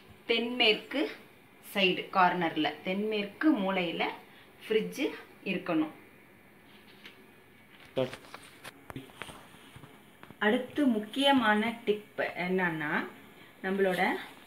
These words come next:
Speaker 1: ஸ்டவ்வும் சிங்க் ஏரியாவும் ரொம்ப பக்கம் பக்கம் இருக்கக்கூடாது. ஏன்னா சிங்க் ஏரியால டேப்பும் அங்க தண்ணி வர ஏரியாவும், ஆஹ், ஸ்டவ் வந்து நெருப்பு பக்-, நெருப்புனால,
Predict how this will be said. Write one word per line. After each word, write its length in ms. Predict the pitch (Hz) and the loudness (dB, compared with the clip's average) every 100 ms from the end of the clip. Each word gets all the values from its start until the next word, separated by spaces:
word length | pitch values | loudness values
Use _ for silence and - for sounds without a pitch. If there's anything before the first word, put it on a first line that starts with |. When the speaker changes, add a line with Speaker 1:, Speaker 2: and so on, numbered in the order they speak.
| - - - - - | -20 -20 -20 -20 -20
Speaker 1:
ஸ்டவ்வும் 800 | - - 214 202 247 247 196 254 370 - - - - | -18 0 4 4 4 2 2 0 -2 -10 -20 -20 -14
சிங்க் 460 | - - 262 285 269 226 | -6 4 4 4 4 2
ஏரியாவும் 640 | 185 180 180 165 208 381 - - - 208 | 2 2 0 0 -2 -4 -6 -18 -20 -8
ரொம்ப 340 | 196 220 247 294 294 - | 0 6 8 8 4 0
பக்கம் 340 | 196 196 226 | -2 -2 -2
பக்கம் 420 | 208 196 233 320 254 | -2 -2 0 4 6
இருக்கக்கூடாது. 760 | 208 208 233 190 165 156 151 - - - - | 4 2 -2 -2 -2 -2 -6 -8 -14 -20 -8
ஏன்னா 340 | 202 208 202 180 269 - - - - | 0 2 4 2 -2 -6 -16 -16 0
சிங்க் 280 | 254 262 | 2 4
ஏரியால 440 | 254 226 214 196 190 190 - - | 2 2 4 4 2 0 -4 -2
டேப்பும் 600 | 190 208 208 202 196 294 - - - | 2 2 0 -2 0 0 -4 -12 -2
அங்க 220 | 190 196 | 0 2
தண்ணி 380 | 208 202 214 247 | 2 2 4 4
வர 180 | 214 185 175 | 2 0 0
ஏரியாவும், 640 | 185 190 180 165 185 262 - - - - - | 0 0 -2 -4 -4 -4 -6 -12 -20 -20 -10
ஆஹ், 320 | 208 196 190 190 | -4 -2 -4 -6
ஸ்டவ் 420 | - 220 226 262 | 0 2 2 2
வந்து 220 | 208 277 | 0 0
நெருப்பு 560 | 247 196 202 - - 196 190 - - - - - - | 2 2 2 -2 -2 -2 -2 -8 -16 -20 -20 -10 -4
பக்-, 220 | 214 - | -4 0
நெருப்புனால, 580 | 214 220 226 226 202 | 0 0 2 2 4